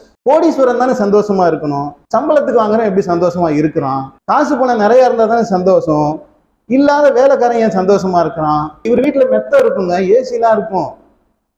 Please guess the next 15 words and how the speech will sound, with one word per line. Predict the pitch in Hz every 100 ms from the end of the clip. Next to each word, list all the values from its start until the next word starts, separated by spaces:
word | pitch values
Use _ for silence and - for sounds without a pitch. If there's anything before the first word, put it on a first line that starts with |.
| _ _
ஹை | 196 277
கூலிங்லாம் | 226 269 254 254 247
இருக்கும், | 220 214 175
பதினாறுல | 180 226 240 226 220
வச்சாக்க | 208 247 254
அப்படியே | 240 214 220
அண்டார்டிகா | 196 247 247 240 226
மாதிரி | 233 254
குளிரும், | 254 254 277 254 190 123 - - _ _ _ _
இவ்வளவு | - 262 240
பெரிய | 254 247
மெத்த | 233 - 262
இருக்கும், | 233 208 170 -
தூக்கம் | 285 302 262 240
இருக்காது. | - 147 147 117